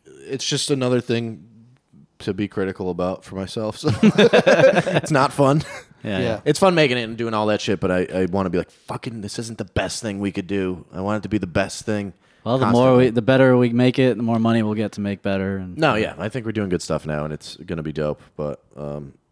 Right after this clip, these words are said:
Speaker 3: Yeah, definitely.
Speaker 1: I always have that part of it.
Speaker 3: Yeah, it's hard to let go, especially when I assume you guys create your own deadlines a little bit.
Speaker 2: Yeah.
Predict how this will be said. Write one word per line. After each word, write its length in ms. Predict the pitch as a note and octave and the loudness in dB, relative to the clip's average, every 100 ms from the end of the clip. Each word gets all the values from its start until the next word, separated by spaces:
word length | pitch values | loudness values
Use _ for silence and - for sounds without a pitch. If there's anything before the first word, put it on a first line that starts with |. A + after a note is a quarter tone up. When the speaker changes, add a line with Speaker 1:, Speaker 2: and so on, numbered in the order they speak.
| - | -12
Speaker 3:
Yeah, 140 | C3 | -10
definitely. 440 | G#2 C3 - F#2+ F#2+ _ - | -8 -8 -10 -12 -14 _ -10
Speaker 1:
I 160 | D#2 D#2 | -6 -4
always 500 | D#2 D2+ - - - _ - - | -4 -6 -8 -16 -20 _ -20 -16
have 160 | D2+ D2 | -12 -8
that 180 | D2+ - | -10 -8
part 180 | D2+ | -8
of 100 | D2+ | -6
it. 100 | D#2+ - _ _ - | -8 -12 _ _ -2
Speaker 3:
Yeah, 140 | C3 | 0
it's 100 | B2+ | 2
hard 180 | D3+ C#3 | 0 0
to 60 | |
let 260 | C#3+ B2 A2 | 0 -2 -2
go, 300 | A#2 A2 A2+ | -2 0 0
especially 460 | A2 - A2 - A#2 | -2 -6 -6 -6 -6
when 460 | G#2+ G#2 G2+ G#2 - _ _ _ _ | -4 -6 -8 -12 -16 _ _ _ _
I 80 | B2 | -4
assume 320 | B2 - C#3 | -4 -2 -2
you 80 | C3 | -2
guys 240 | A#2+ A2+ - | 0 -2 -4
create 240 | - A#2+ | -8 -8
your 140 | A#2 A2 | -6 -6
own 160 | A#2 | -6
deadlines 480 | A#2+ C3 C#3+ D#3 D3+ | -8 -8 -8 -8 -8
a 40 | D3 | -8
little 200 | D3+ D#3 | -8 -8
bit. 240 | F3 G3 - _ - | -8 -10 -16 _ -12
Speaker 2:
Yeah. 160 | - | -8